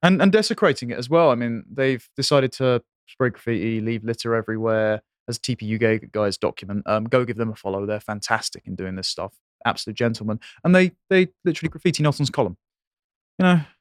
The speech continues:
symbol of British victory. All of our heritage. No, free Palestine, just graffitied on it after you're standing on it and throwing stuff all over it. Uh, and speaking of our capital city, um, that Sadiq Khan has made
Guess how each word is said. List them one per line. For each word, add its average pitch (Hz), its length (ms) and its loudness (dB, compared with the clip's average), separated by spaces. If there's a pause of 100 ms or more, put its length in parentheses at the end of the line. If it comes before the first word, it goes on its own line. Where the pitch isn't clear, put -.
(300)
symbol 165 320 2
of 147 80 -2
British 151 260 0
victory. 147 460 0 (580)
All 143 120 4
of 127 80 4
our 131 140 4
heritage. 131 460 0
No, 208 260 4
free 190 260 0
Palestine, 113 640 2
just 107 220 -8 (180)
graffitied 107 360 -4
on 98 80 -2
it - 80 -4
after 104 220 -6
you're - 40 -2 (140)
standing 98 420 -4
on 98 80 -2
it - 80 -8
and 104 100 -12
throwing 107 220 -8
stuff - 240 -4
all 120 60 2
over 110 140 2
it. - 60 -2 (160)
Uh, 175 120 6
and 185 100 2
speaking 196 300 2
of 123 180 -2
our 135 140 2
capital - 280 -4
city, 104 440 -2
um, 120 160 -4
that - 80 -6
Sadiq 123 260 -4
Khan 113 280 -2
has 98 280 -4 (240)
made 101 300 -10